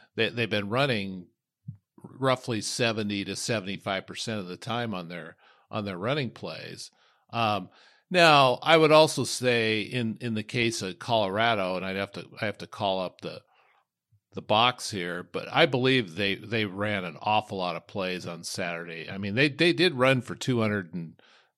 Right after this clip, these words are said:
they ran for two hundred twenty yards. So they, they ran a lot of plays. They ran, well, they ran eighty-one plays. So they were, um, a little bit, they ran the ball a little bit more than they passed it.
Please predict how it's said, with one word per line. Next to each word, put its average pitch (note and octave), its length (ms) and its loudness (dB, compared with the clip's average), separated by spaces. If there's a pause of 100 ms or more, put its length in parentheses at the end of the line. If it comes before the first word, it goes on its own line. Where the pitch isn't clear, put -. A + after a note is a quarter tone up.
(260)
they A#2+ 120 0
ran C#3 220 4
for G#2 120 -6
two A#2+ 240 -2
hundred G#2 320 -2
twenty G2+ 300 -4
yards. E2 720 -4
So F2+ 540 -2 (500)
they, E3+ 160 4
they C3+ 180 2
ran D3 260 4
a A2 60 0
lot G#2 220 4
of - 120 -4
plays. F#2+ 440 -2
They B2 140 0
ran, C3 340 4 (160)
well, A#2+ 180 4
they A#2 60 4
ran A#2 200 2
eighty-one A#2 500 4
plays. F2 500 -6
So G#2 360 0
they G#2+ 140 0
were, F#2 340 -4 (500)
um, E2+ 560 -4 (180)
a B2+ 100 -2
little D3 240 8
bit, A#2+ 280 4
they C3 120 4
ran C#3+ 280 6
the C3 60 2
ball G#2 220 2
a A2 40 -2
little A2 220 -2
bit A2+ 60 -8
more G#2 180 0
than F#2+ 180 -2
they F2+ 120 -4 (140)
passed E2+ 440 -6
it. - 180 -14